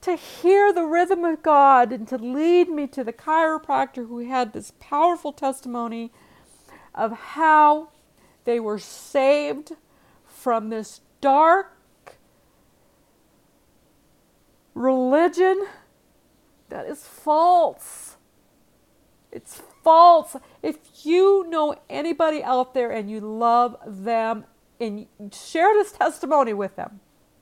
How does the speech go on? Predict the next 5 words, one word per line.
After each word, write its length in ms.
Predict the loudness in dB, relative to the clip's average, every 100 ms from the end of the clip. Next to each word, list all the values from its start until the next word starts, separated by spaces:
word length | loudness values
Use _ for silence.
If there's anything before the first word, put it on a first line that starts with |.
| _ _ _ _ _ _ _ _ _
Share 280 | _ 0 2
this 180 | 2 0
testimony 640 | -2 -2 -4 -6 -4 -4
with 200 | -6 -6
them. 300 | -6 -8 -10